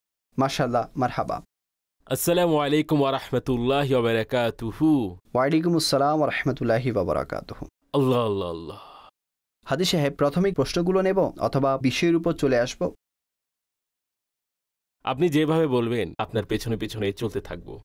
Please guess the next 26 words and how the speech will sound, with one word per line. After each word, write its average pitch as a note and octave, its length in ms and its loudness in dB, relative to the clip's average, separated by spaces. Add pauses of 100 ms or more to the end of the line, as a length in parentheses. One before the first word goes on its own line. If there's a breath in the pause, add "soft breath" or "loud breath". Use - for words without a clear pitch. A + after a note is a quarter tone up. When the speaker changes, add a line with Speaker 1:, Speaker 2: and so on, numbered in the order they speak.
(120)
Speaker 1:
মাদানী E3+ 280 2
চ্যানেলের F3+ 260 2
উপর F3 220 2
আমি D3+ 220 2
প্রশ্ন D3 340 -2
করছি B2 440 -4
দর্শক C3+ 300 -2
শ্রোতাদেরকে। A2+ 600 0
আমি D3+ 100 0
বলে F3+ 240 2
দিয়েছি D#3+ 360 0
যে D3 220 2 (840)
চিন্তা D#3+ 300 2
করে D#3+ 200 2
এসেছি, C3 360 -2 (160)
মাদানী D#3 260 2
চ্যানেলের D#3+ 260 2
মধ্যে D#3 260 2
বিভিন্ন D3 320 4
মোবাল্লিগরা B2 680 2
বিভিন্নভাবে E3 580 2
এসেছেন। - 480 -6 (100)
কাউকে C3+ 300 0 (920)
কেউ C#3 180 2
নিয়ে C#3+ 200 4
এসেছেন, - 480 -6